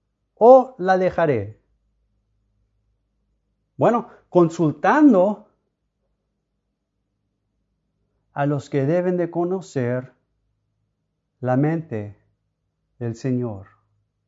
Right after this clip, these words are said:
a los que deben de estar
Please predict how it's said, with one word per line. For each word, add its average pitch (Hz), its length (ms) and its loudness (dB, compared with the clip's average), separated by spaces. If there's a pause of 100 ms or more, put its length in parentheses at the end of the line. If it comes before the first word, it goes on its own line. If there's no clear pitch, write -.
(3000)
a 135 160 -4
los 135 240 -2
que 139 140 0
deben 160 300 0
de 156 80 -2
estar 151 560 -4